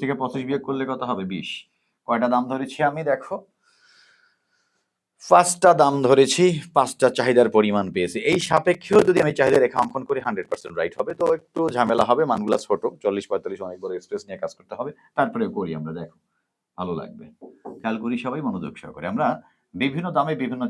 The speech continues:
চাহিদা পাইলাম, সেই সাপেক্ষে চাহিদা রেখা অঙ্কন করব। দাম ওয়ান থেকেই যে নিতে হবে তা নয়, ওয়ান থেকে না নিয়ে যদি মনে করো থ্রি থেকে নাও,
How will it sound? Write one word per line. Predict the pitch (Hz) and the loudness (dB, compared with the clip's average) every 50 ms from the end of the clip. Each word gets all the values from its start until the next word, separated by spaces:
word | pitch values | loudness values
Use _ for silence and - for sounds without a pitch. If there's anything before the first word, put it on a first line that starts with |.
| - | -6
চাহিদা | 110 90 98 98 95 85 | -6 -6 -4 -6 -6 -6
পাইলাম, | 82 80 107 156 190 - - - | -6 -8 -8 -10 -10 -14 -12 -10
সেই | - 110 107 - | -8 -8 -8 -8
সাপেক্ষে | 117 117 - 143 - - - - - _ _ _ _ _ _ _ _ - | -10 -10 -10 -12 -12 -14 -14 -14 -16 _ _ _ _ _ _ _ _ -4
চাহিদা | 120 117 117 107 110 101 | -2 -2 0 0 -2 -2
রেখা | 95 95 104 95 | -2 -4 -4 -4
অঙ্কন | 87 - - 78 71 - - | -4 -6 -8 -10 -10 -12 -14
করব। | - - - - - _ _ _ _ _ _ _ _ _ _ _ _ _ _ _ _ _ _ - 85 85 | -16 -16 -18 -20 -20 _ _ _ _ _ _ _ _ _ _ _ _ _ _ _ _ _ _ -10 -2 2
দাম | 110 123 143 160 151 - 131 | 4 4 4 2 0 -2 2
ওয়ান | 135 139 151 170 170 160 | 4 6 6 4 4 2
থেকেই | 202 202 202 208 196 | 2 2 2 2 2
যে | 202 202 190 | 2 2 2
নিতে | 190 190 190 165 | 2 2 0 0
হবে | 175 175 170 - | -2 -2 0 2
তা | 147 139 120 | 2 4 4
নয়, | 120 127 - 135 | 2 0 0 2
ওয়ান | 135 135 135 135 | 2 2 2 0
থেকে | 151 147 156 139 | -2 -6 -2 0
না | 131 127 131 | 0 0 0
নিয়ে | 143 143 139 | -2 -4 -6
যদি | 143 139 139 127 104 117 | -6 -6 -6 -4 -2 -2
মনে | 120 120 | 0 2
করো | 117 123 123 120 | 4 4 4 4
থ্রি | - 131 135 131 120 | 2 -2 -4 -2 -2
থেকে | 135 123 131 | -2 -2 0
নাও, | 120 120 | 0 -2